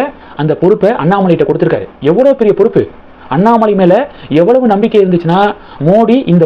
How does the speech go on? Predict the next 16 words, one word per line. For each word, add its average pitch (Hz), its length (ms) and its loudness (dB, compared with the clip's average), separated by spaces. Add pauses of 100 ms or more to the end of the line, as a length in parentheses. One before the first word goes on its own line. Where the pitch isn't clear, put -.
பொறுப்பை 175 320 0 (600)
அண்ணாமலைகிட்ட 180 440 0
கொடுப்பாரு. 170 380 0
மொத்தம் 240 260 -2 (460)
ஸ்பெஷல் 269 420 0
இன்டென்சிவ் 208 460 0
ரிவிஷன் 196 320 -2
டூ 220 80 2
பாயிண்ட் 208 260 -4
ஜீரோ 180 180 2 (340)
நடக்கக்கூடிய 185 520 0 (360)
ஒன்பது 254 360 2
மாநிலங்கள், 214 480 2
மூன்று 254 240 2 (120)
யூனியன் 226 280 2
பிரதேசங்களுக்கு 180 560 0